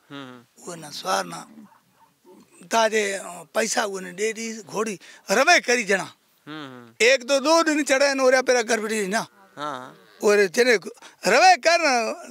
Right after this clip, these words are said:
Speaker 2: ल-, लगा मने रे मना खेड़ो आयो, जिकी टाइम आप रुपया गुण ले घोड़ी।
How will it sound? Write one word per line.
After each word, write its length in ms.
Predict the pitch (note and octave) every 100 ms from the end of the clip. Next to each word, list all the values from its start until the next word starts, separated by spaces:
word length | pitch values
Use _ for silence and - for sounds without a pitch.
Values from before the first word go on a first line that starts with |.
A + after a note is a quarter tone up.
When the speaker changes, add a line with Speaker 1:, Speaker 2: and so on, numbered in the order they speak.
| B3 G#3
Speaker 2:
ल-, 340 | - - -
लगा 280 | A#3+ E4 D#4
मने 300 | A3+ C#4 E4+
रे 100 | D4
मना 240 | C4 C4
खेड़ो 240 | A#3 B3+ A#3+
आयो, 360 | A#3 A#3+ C4+
जिकी 260 | G#3 A3 A#3
टाइम 240 | G3 G3
आप 160 | F#3+ F#3
रुपया 360 | E3+ F#3+ A#3+
गुण 200 | E3+ G#3+
ले 180 | G#3+ G#3
घोड़ी। 280 | F#3+ D#3